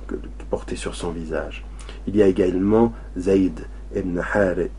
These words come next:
Harith, qui est lui également, euh, immédiatement parmi les premiers. Il y a Abu Bakr as-Siddiq, l'ami du prophète, alayhi salatu wassalam, et puis Bilal al-Habashi,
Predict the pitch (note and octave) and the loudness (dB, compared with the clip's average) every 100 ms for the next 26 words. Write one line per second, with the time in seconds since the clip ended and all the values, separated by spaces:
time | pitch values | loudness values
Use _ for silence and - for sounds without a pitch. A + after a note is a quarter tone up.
0 | - - - - G#2 G#2 A2+ - - - | -12 -14 -4 0 2 2 -2 -8 -12 -12
1 | - - F#2 E2+ G2 F2+ F2 E2+ F#2+ G2 | -10 0 2 4 4 4 2 0 -2 -2
2 | - - - E2 D#2+ - A2 F#2 F2+ E2+ | -8 -12 -8 -4 -4 -4 -4 -2 -4 -4
3 | D#2+ - G#2 G#2+ - - - - - - | -4 0 2 2 -2 -14 -14 -14 -14 -14
4 | - - - - - D#2+ G2 F#2 E2+ - | -14 -14 -12 -6 -2 0 2 2 0 -2
5 | E2+ F#2+ G#2+ G#2+ - G2 F#2 F2+ - E2+ | 0 2 2 -2 -6 -2 2 2 2 0
6 | F2+ F#2+ - F#2+ - F2 F2 G#2 A2 - | 0 0 -2 -4 -4 -4 -2 2 2 0
7 | - - F2+ F2 F2+ F#2+ E2+ - F2 G#2 | -10 -10 -4 -2 0 0 -2 -6 0 0
8 | - F2 - - F2 - F2 G2 G2 - | 0 -4 -6 -6 -4 -2 -2 0 -2 -4
9 | - F2+ - F2+ - F2 E2+ F2 E2 D2+ | -8 -8 -4 -6 -6 -6 -2 0 -2 -6
10 | - - E2 E2 E2 D2+ - | -10 -8 -4 -4 -4 -4 -6